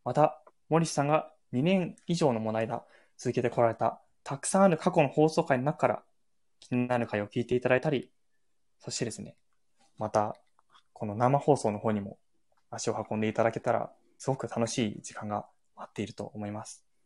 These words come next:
そしていつか僕と、今回はちょっとですね、足の方を怪我しておりまして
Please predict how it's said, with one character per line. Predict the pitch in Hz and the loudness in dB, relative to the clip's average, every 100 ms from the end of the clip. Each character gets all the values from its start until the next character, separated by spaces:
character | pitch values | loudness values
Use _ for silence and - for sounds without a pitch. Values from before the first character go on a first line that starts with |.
| _ _ - | _ _ -14
そ | 139 | -2
し | |
て | 165 | 0
い | 170 | 2
つ | |
か | - 113 - _ _ _ _ | 2 2 0 _ _ _ _
僕 | 117 - | -8 -2
と、 | 113 113 _ _ _ | -2 -2 _ _ _
今 | - 151 | -2 0
回 | 107 | 0
は | 101 - _ _ | -2 -10 _ _
ち | - | -10
ょ | |
っ | |
と | 104 | -10
で | |
す | 101 | -10
ね、 | 90 - _ _ _ _ - | -14 -18 _ _ _ _ -8
足 | 117 127 | -4 -2
の | 131 | 0
方 | |
を | 113 | 0
怪 | 113 | 0
我 | 113 | -2
し | - | -2
て | |
お | 104 | -4
り | |
ま | 107 | -4
し | - | -6
て | 104 | -14